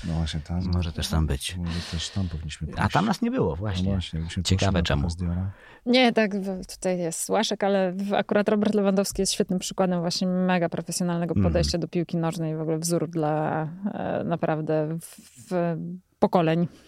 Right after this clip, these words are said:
Speaker 1: My
Speaker 3: e,
Speaker 1: dowcipkujemy
Speaker 3: piłkarzy.
Speaker 1: tylko i wyłącznie dlatego, że mamy szacunek i podziew.
Speaker 3: Mm.
Speaker 2: Dokładnie. My nie dowcipkujemy z
Speaker 1: Z osób,
Speaker 2: nikogo,
Speaker 1: które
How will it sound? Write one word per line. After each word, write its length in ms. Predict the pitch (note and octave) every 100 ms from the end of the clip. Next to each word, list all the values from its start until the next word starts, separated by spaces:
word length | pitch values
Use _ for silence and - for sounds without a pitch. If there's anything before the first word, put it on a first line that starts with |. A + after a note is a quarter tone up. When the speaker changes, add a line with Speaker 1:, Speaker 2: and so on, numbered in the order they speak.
| A#2+
Speaker 1:
My 140 | A#2+
Speaker 3:
e, 40 |
Speaker 1:
dowcipkujemy 600 | A2 A2+ E3 F#3+ F#3+ - A#2
Speaker 3:
piłkarzy. 180 | A2+ G#2+
Speaker 1:
tylko 280 | C3+ C3+
i 60 | A#2
wyłącznie 260 | A2 - G#2
dlatego, 280 | G2 G#2+
że 100 | F#2+
mamy 160 | F#2+ F#2
szacunek 560 | - E2 - A#2+ G#2 F#2+
i 40 |
podziew. 260 | E2 D2+ F3+
Speaker 3:
Mm. 200 | F3 G3 G#2
Speaker 2:
Dokładnie. 480 | F#2 F2 D2 E2
My 200 | A#2+ C#3+ -
nie 500 | B2 B2+ C#3 D#3 D3+
dowcipkujemy 800 | B2 A#2+ - - G#2+ G#2+ G#2 G2+
z 40 |
Speaker 1:
Z 100 | G2+
osób, 20 | G#2
Speaker 2:
nikogo, 380 | G2+ F#2+ F#2+ F#2 -
Speaker 1:
które 240 | - G#2